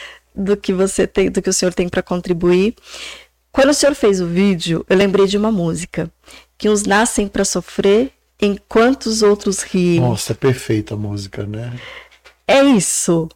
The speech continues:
Speaker 2: É.
Speaker 1: É.
Speaker 2: É. E eu conheço os dois lados dessa história. Eu sou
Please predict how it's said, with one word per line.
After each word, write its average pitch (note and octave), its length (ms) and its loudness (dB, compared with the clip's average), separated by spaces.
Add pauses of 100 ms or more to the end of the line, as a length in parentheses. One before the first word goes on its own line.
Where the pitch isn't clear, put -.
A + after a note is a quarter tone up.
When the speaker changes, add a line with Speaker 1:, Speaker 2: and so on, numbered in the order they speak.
Speaker 2:
É. A2+ 240 0 (480)
Speaker 1:
É. F#3 440 4 (600)
Speaker 2:
É. F#2 300 -2 (540)
E C#3 80 2
eu D#3+ 80 4
conheço C3+ 800 0
os A#2+ 160 0
dois C#3 300 0
lados C3+ 320 -2
dessa C#3+ 300 -6
história. F#2 680 -6 (640)
Eu A#2+ 240 2
sou G#2+ 840 0